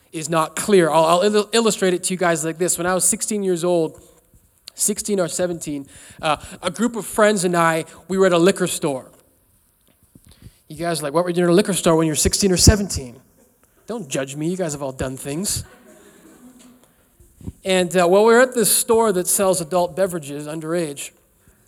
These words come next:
Uh, I was driving my friend's car,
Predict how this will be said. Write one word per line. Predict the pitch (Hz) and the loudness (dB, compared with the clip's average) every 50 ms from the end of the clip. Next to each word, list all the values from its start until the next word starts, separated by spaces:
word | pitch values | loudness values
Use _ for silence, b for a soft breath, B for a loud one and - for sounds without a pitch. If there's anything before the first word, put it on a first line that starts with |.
| _ _ _ _ _ B B B B B B | _ _ _ _ _ B B B B B B
Uh, | 170 175 170 165 165 | -4 -2 -2 -2 -2
I | 170 175 185 | -2 -2 0
was | 196 190 165 | 0 -2 -2
driving | 147 185 185 190 190 185 | -4 -4 -4 -2 -2 -4
my | 175 160 | -6 -8
friend's | 147 - 190 175 160 - | -8 -6 -8 -8 -8 -8
car, | - - 170 165 165 156 151 | -10 -4 -2 0 0 -2 -4